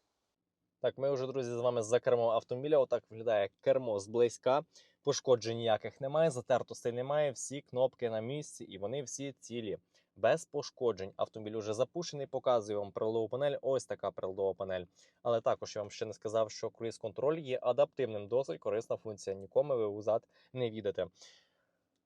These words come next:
Можете фіксувати собі пробіг. Пробіг становить вісімнадцять тисяч чотириста сімдесят дев'ять кілометрів. Чесний та лише перевірений пробіг даного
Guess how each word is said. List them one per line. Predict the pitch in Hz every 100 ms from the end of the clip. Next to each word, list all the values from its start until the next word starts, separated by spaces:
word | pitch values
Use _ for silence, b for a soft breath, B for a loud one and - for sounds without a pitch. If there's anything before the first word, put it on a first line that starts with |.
| _ _
Можете | 175 175 143
фіксувати | 127 - 143 127
собі | 110 120
пробіг. | 117 139 139 202 -
Пробіг | 127 120
становить | - 120 120 117
вісімнадцять | 117 - 120 110 107 110
тисяч | - 180 196
чотириста | - 127 131 143 - 139
сімдесят | - 104 101 - 127
дев'ять | 104 110 117
кілометрів. | - 120 123 110 - 92
Чесний | 113 131 127
та | 113
лише | 101 101
перевірений | 95 98 117 113 104
пробіг | 117 135 135
даного | 107 113 123 110